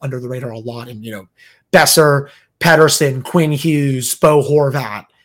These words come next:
a lot of really good, Gar-, Garland, of course. Um, their top six is absolutely loaded. Their depth,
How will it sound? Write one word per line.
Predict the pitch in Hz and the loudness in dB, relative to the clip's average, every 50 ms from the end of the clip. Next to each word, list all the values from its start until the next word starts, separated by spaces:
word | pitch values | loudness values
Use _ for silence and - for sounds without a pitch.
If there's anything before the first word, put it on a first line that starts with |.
| _ _ _ _ _ _ _ _ _ | _ _ _ _ _ _ _ _ _
a | - - - 160 | -20 -20 -12 -8
lot | 123 131 131 127 135 131 | 0 2 2 4 4 2
of | 127 127 | 0 -2
really | 127 131 127 127 127 123 | -2 -4 -4 -4 -6 -6
good, | 143 139 139 | -8 -6 -4
Gar-, | 151 143 143 160 - 175 | -2 -2 -2 -2 -2 0
Garland, | 147 160 151 151 147 143 139 131 131 | 2 4 4 4 2 2 -2 -4 -6
of | 123 - - | -8 -10 -12
course. | - 131 113 107 - - - - _ _ _ _ _ - | -12 -10 -8 -8 -8 -8 -10 -12 _ _ _ _ _ -6
Um, | 160 147 127 127 120 117 117 | -4 -4 -4 -4 -6 -4 0
their | 151 160 151 | 0 0 0
top | - - 165 151 - | 0 0 -2 -2 0
six | - - 160 151 147 - | -2 -4 -4 -4 -4 -8
is | 139 - | -8 -6
absolutely | 147 127 123 120 120 - - 135 101 95 95 | -6 -6 -6 -8 -12 -12 -14 -12 -12 -12 -14
loaded. | 92 95 92 87 80 76 85 | -14 -14 -16 -16 -16 -18 -14
Their | 127 139 | -8 -2
depth, | 151 180 190 202 190 - - | 4 4 4 4 2 -4 -16